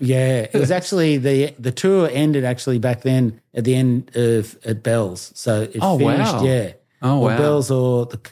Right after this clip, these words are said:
Speaker 1: the event in Sydney, which would be the
Speaker 2: Oh,
Speaker 1: Cocos.
Speaker 2: wow, yeah.
Speaker 1: And so that back then, so it sort of
Speaker 2: Mm.
Speaker 1: overlap. So Hawaii was just a, a segment of the,
Speaker 2: Mm.
Speaker 1: uh, uh,
Speaker 2: Mm.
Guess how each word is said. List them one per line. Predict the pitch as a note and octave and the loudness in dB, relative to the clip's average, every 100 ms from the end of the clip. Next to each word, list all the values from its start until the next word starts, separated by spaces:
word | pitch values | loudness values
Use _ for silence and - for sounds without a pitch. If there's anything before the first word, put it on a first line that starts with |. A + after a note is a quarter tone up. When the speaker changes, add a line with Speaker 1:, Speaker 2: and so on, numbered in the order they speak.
| _ | _
Speaker 1:
the | A2+ A2 - G#2+ | -2 0 0 -2
event | B2 A#2+ A2+ | 0 2 2
in | |
Sydney, | G#2 - A#2+ A2 G#2+ B2 - _ | 0 -2 0 0 -2 -6 -10 _
which | G#2+ - | -16 -6
would | G#2+ | -2
be | G#2 | -2
the | G2 - _ _ | -2 -6 _ _
Speaker 2:
Oh, | A2 D3 D3+ | -4 0 0
Speaker 1:
Cocos. | |
Speaker 2:
wow, | C#3 D#3 F#3+ F#3 G#2 | -2 -2 -2 -2 -2
yeah. | F2 A#2 C3+ B2+ | -2 0 0 2
Speaker 1:
And | A#2+ | 0
so | - B2+ A#2+ A#2+ | 0 0 0 0
that | C3+ C3 - | 0 -2 -2
back | A2 - | -2 0
then, | A2 G2 | -2 -2
so | - A#2+ | -2 0
it | A2+ | 2
sort | C#3+ A#2 | 2 0
of | G#2+ | 2
Speaker 2:
Mm. | G2+ | 2
Speaker 1:
overlap. | A2 G2+ G#2+ E3 - _ _ _ _ - | 0 -2 -2 -4 -8 _ _ _ _ 0
So | B2 | 2
Hawaii | A2+ B2 C3 C3+ C3+ | 2 2 2 4 2
was | A#2 A2 - | 2 -2 -4
just | A2 - | -8 -10
a, | G2+ _ - | -16 _ -18
a | A#2 | -12
segment | A#2 A2 C#3 B2+ A#2+ A2+ | -4 0 0 0 0 0
of | G#2+ | -2
the, | |
Speaker 2:
Mm. | G2 F#2 - - _ | -4 -8 -20 -20 _
Speaker 1:
uh, | A2+ - - | -4 -4 -6
uh, | G#2+ G2+ G2+ | -12 -6 0
Speaker 2:
Mm. | C3+ D#3+ B2+ F#2+ | 2 4 2 0